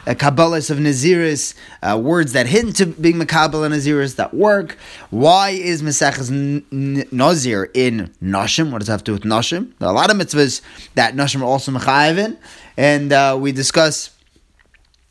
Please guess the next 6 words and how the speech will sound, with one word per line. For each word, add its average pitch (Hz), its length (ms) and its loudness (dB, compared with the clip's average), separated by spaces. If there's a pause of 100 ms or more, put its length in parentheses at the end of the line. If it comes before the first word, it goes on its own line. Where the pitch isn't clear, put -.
(160)
how 170 280 2
Shas 151 600 0 (460)
orders, 160 840 2 (420)
uh, 110 300 2
its 120 200 -4
lists. - 720 -2